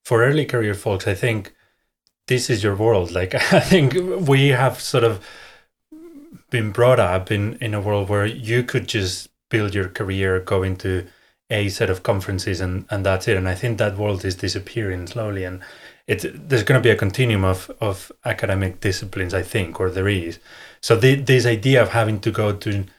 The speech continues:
places that you don't know exactly how they work is, is probably gonna be, I think, more common practice than it was ten, twenty, thirty years ago. Um, and somewhat related to that, I think something I've realized over time, for me,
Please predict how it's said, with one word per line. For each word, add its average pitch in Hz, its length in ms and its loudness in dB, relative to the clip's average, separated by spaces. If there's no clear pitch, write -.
places 120 480 2
that 95 160 -2
you 117 120 -4
don't 117 200 2
know 107 120 0
exactly 101 400 -2
how 101 180 0
they 98 100 -2
work 98 380 -2
is, 92 220 -6
is 95 180 -10
probably 127 260 0
gonna 101 180 -2
be, 98 180 -4
I 92 40 -2
think, 104 200 -6
more 92 160 -6
common 92 320 -6
practice 95 420 -6
than 90 160 -8
it 90 100 -8
was 92 340 -6
ten, 107 380 -12
twenty, 123 340 -12
thirty 123 340 -8
years 107 280 -8
ago. 127 480 -6
Um, 107 240 0
and 139 220 4
somewhat 175 340 4
related 139 400 2
to 123 80 0
that, 107 160 2
I 101 80 2
think 135 220 0
something 143 400 0
I've 110 160 0
realized 120 480 2
over 101 200 0
time, 90 600 -4
for 123 180 2
me, 117 380 4